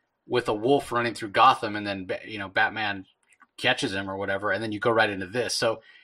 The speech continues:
it, it made a lot of what came before feel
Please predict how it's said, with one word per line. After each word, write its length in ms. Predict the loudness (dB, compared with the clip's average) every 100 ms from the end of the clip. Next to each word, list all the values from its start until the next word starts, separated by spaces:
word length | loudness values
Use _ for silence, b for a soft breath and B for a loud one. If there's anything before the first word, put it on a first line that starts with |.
| b
it, 140 | -8 -6 -4
it 160 | -2
made 380 | 2 4 2 -2 _ -8
a 60 |
lot 280 | -2 4 6
of 160 | 6 0
what 420 | -14 -2 0 0 -6 -20 -6
came 260 | -2 -2
before 420 | -2 -6 0 0 0
feel 540 | -2 0 0 -2